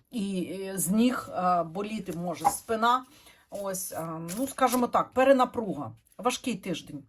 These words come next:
Скажімо так, важкий тиждень. Дуже багато прийдеться вам, е, щось, е,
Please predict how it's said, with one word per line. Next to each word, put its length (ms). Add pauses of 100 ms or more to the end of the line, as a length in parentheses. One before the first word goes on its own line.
(120)
Скажімо 540
так, 200
важкий 360
тиждень. 420
Дуже 280
багато 420
прийдеться 520
вам, 280 (460)
е, 240
щось, 520
е, 40